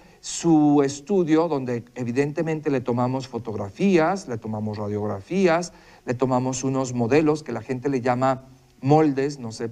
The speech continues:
o sea, porque es, porque, pues, son unos moldes, pero nosotros le llamamos modelos, y son simplemente una muestra de cómo ensamblan los dientes,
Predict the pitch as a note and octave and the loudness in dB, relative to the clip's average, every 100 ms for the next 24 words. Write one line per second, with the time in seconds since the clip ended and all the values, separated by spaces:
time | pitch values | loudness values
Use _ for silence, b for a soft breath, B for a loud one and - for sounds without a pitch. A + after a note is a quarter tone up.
0 | A#2+ A2+ G#2 A2+ G2+ A2 A#2+ A2+ - A2 | -8 -8 -6 -8 -8 -10 -8 -10 -12 -14
1 | A#2+ - F3+ F3 D3 C3+ C3+ A#2+ D3 D3 | -12 -6 -4 -2 -2 0 2 2 0 0
2 | C#3 C#3 C3+ C#3 D#3+ D#3 B2+ B2 B2+ C3 | 0 0 -2 -2 0 0 2 0 0 -4
3 | A#2+ A2+ A#2 A2+ C#3 E3+ - B B B | -4 0 2 4 4 2 -4 B B B
4 | C#3 F3+ G3+ G3 F#3+ E3+ D#3+ D#3 D3+ D#3 | -4 0 0 2 0 0 0 0 0 2
5 | D#3 D3+ D#3+ D#3+ - E3 C3 C#3 C#3 C#3 | 2 2 2 0 -2 -2 -2 -2 -2 -4
6 | C#3 - C3 C3 C3 B2+ B2 A2+ G#2+ A#2 | -4 0 0 2 0 0 0 -4 -2 -2
7 | A2 G#2+ C#3 F3+ | -2 0 0 0